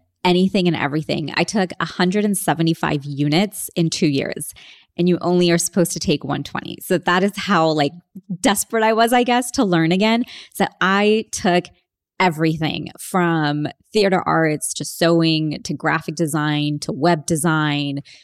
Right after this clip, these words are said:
obviously all the math, English, history, all the ones you have to take. But about a year in, I got a letter saying that I had been accepted to the dean's honor list for social science. And I was like, "I didn't apply for this. Like, what's," like, I just didn't really connect the dots.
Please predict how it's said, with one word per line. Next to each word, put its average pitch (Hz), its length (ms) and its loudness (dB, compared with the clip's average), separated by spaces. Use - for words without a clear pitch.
obviously 185 400 2
all 170 160 0
the 165 80 2
math, 151 360 0
English, 151 720 -2
history, 151 480 -2
all 151 180 2
the 151 80 0
ones 156 220 0
you 160 80 -2
have 147 220 -4
to 160 80 -4
take. 143 420 -2
But 185 360 4
about 185 260 2
a 180 40 4
year 185 460 2
in, 156 480 2
I 175 100 4
got 170 160 2
a 170 80 4
letter 160 360 2
saying 156 360 0
that 143 100 -2
I 151 120 0
had 156 180 -2
been 156 120 0
accepted 170 600 -2
to 190 120 -2
the 160 140 0
dean's 160 640 0
honor 170 320 0
list 220 380 -2
for - 120 -4
social 156 340 -2
science. 240 540 -2
And 185 120 0
I 185 60 4
was 180 100 2
like, 190 100 0
"I 185 60 2
didn't 240 140 -2
apply - 320 0
for 185 120 0
this. 202 300 2
Like, 180 240 2
what's," 202 480 -2
like, 180 240 2
I 185 80 4
just 185 220 0
didn't 175 240 0
really 170 160 4
connect 170 260 0
the 160 80 -2
dots. 180 420 0